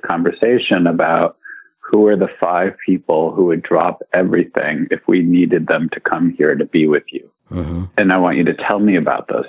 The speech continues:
Speaker 1: people, because we're in a web of relationships." But she said what's happening more and more is that people can't even come up with one.
Speaker 2: It's heartbreaking.
Speaker 1: They think, like, "Oh, my sister, well,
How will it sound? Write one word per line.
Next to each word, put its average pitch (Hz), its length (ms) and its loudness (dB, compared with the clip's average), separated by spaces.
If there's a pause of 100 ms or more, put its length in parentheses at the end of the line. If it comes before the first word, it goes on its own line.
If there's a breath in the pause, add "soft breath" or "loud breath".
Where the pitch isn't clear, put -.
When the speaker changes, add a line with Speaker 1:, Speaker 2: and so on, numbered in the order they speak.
Speaker 1:
people, - 420 -8 (200)
because 95 380 -2 (560)
we're 90 440 2 (280)
in 90 160 2
a 85 80 0
web 85 380 2
of 80 160 -2
relationships." 90 840 0 (100)
But 90 140 -2
she 87 160 -2 (100)
said 92 140 -2
what's 90 300 0
happening 90 580 0
more 87 240 2
and 87 100 2
more 120 380 4
is 85 160 -6
that 90 200 -2
people 95 680 0 (580)
can't 104 200 2
even 90 200 0
come 87 280 -2
up - 220 -8
with 82 200 -2
one. 92 340 0 (360)
Speaker 2:
It's - 100 -16
heartbreaking. 78 580 -4 (120)
Speaker 1:
They 98 120 2
think, 98 240 2
like, 95 240 2
"Oh, 117 160 2
my 110 180 2 (120)
sister, 107 360 0
well, 101 720 2